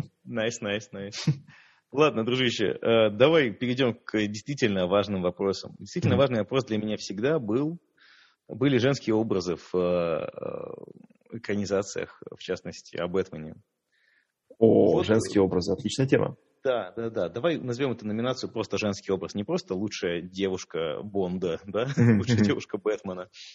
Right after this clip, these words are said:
Speaker 1: а просто вот женский, лучший женский образ, на твой взгляд, э, в экранизациях, э, о Бэтмене.
Speaker 2: А, для меня однозначно это Селина Кайл,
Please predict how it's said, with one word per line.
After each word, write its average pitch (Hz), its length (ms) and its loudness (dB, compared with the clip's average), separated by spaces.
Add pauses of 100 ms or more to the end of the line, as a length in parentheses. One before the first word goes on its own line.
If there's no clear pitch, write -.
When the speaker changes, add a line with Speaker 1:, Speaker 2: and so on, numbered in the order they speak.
(360)
Speaker 1:
а 120 180 -8
просто 196 380 -2
вот 131 200 -4
женский, 127 400 -4
лучший 143 340 0
женский 123 340 -2
образ, 120 400 0
на 92 120 -6
твой 98 160 -4
взгляд, 92 380 -4 (100)
э, 73 340 -4
в 90 320 -2 (420)
экранизациях, 90 840 -4
э, 82 320 -6 (260)
о 98 100 -2
Бэтмене. 82 420 -4 (1160)
Speaker 2:
А, 127 500 8
для 127 140 6
меня 180 220 6
однозначно 135 560 4
это 104 840 4 (840)
Селина 113 420 4
Кайл, 104 480 2